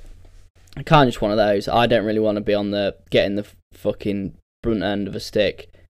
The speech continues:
for something that I've not incurred, like, done to the car, if that makes sense. So, um, but yeah, as time goes on,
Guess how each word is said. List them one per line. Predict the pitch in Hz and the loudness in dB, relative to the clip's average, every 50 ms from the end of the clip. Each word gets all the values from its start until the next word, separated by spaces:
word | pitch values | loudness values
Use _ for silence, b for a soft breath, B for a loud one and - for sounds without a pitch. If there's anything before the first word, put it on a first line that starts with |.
| _ _ _ _ _ | _ _ _ _ _
for | - 104 98 98 95 76 - - - - _ _ _ _ - | -2 0 0 0 0 -2 -6 -12 -20 -20 _ _ _ _ -10
something | - 98 95 95 113 | -8 -8 -8 -6 -6
that | 101 82 | -4 -4
I've | 101 98 101 - | -4 -4 -4 -4
not | 104 101 - - - | -4 -4 -4 -6 -10
incurred, | - 107 98 - - 110 98 92 78 | -10 -10 -10 -6 -4 -4 -4 -4 -2
like, | 95 98 87 - - - _ _ _ _ _ _ _ _ | -2 -2 -2 -4 -6 -12 _ _ _ _ _ _ _ _
done | - 120 110 107 | 2 2 2 0
to | - - - | -2 -4 -6
the | - | -6
car, | 101 - 120 98 92 - | -4 -4 -4 -4 -4 -6
if | - - | -6 -6
that | - 82 - | -6 -6 -6
makes | 82 85 - - - | -6 -8 -8 -8 -8
sense. | 92 65 67 - - | -8 -8 -8 -10 -4
So, | - - 123 117 113 107 B B B B B B B B B B _ _ - | 4 8 8 10 10 8 B B B B B B B B B B _ _ 0
um, | 120 120 120 117 113 113 113 | 2 4 6 6 6 6 6
but | 117 131 | 8 10
yeah, | 147 143 127 120 117 | 10 12 10 10 8
as | - 139 151 143 | 8 6 6 6
time | 147 - 156 143 135 131 | 4 4 4 6 6 6
goes | 123 123 117 117 120 | 6 6 6 6 6
on, | 120 117 120 117 113 113 113 - | 4 4 4 2 0 -2 -4 -8